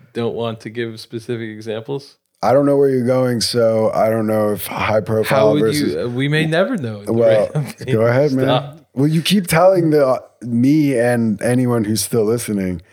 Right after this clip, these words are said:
Speaker 2: that we are in agreement on these things.
Speaker 1: It's
Speaker 2: And
Speaker 1: 'cause
Speaker 2: then
Speaker 1: they're
Speaker 2: I'm,
Speaker 1: easy to
Speaker 2: I'm
Speaker 1: agree to.
Speaker 2: asking you what we're in agreement on.
Speaker 1: No
Speaker 2: And you
Speaker 1: one
Speaker 2: say it, and I'm just like,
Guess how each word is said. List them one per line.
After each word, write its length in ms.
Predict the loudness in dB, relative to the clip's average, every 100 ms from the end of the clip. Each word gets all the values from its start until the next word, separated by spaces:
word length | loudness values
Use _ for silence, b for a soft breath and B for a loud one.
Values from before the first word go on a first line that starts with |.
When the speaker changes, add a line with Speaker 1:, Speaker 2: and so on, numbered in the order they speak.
| b b b
Speaker 2:
that 200 | -2 0
we 340 | 0 0 2
are 160 | 2 2
in 80 | 0
agreement 480 | -2 -2 -2 -2
on 160 | -2 -2
these 180 | -4 -6
things. 460 | -6 -6 -6 -10 -16 b b b b
Speaker 1:
It's 120 | -4
Speaker 2:
And 0 |
Speaker 1:
'cause 0 |
Speaker 2:
then 140 | -2
Speaker 1:
they're 160 | 0 0
Speaker 2:
I'm, 40 |
Speaker 1:
easy 160 | -2 -2
to 80 | -4
Speaker 2:
I'm 100 | -4
Speaker 1:
agree 80 | -2
to. 40 | 0
Speaker 2:
asking 360 | 0 0 -2 -2
you 140 | 0
what 300 | 0 0 0
we're 240 | -2 -2
in 100 | -2
agreement 480 | -4 -4 -4 -2 -2
on. 320 | -2 -4 -6 -10 b b
Speaker 1:
No 300 | -4 0 0
Speaker 2:
And 80 |
you 40 | 0
Speaker 1:
one 40 |
Speaker 2:
say 340 | -2 0 2 2
it, 180 | 0 -2
and 120 | -4
I'm 180 | -4 -4
just 160 | -4 -2
like, 280 | -2 -4